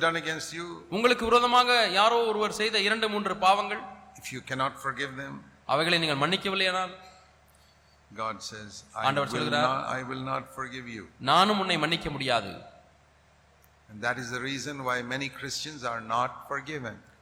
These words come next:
Speaker 2: அநேக கிறிஸ்தவர்கள் மன்னிக்கப்படாததற்கு காரணம் இதுதான்.
Speaker 1: And that is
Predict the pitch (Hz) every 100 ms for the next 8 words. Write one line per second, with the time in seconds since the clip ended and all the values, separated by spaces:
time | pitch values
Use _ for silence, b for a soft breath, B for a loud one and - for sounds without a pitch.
0 | 120 151 190 214 214 208 - 208 170 202
1 | 202 208 202 202 214 226 220 214 208 202
2 | 196 226 220 226 254 226 135 104 - -
3 | 117 123 123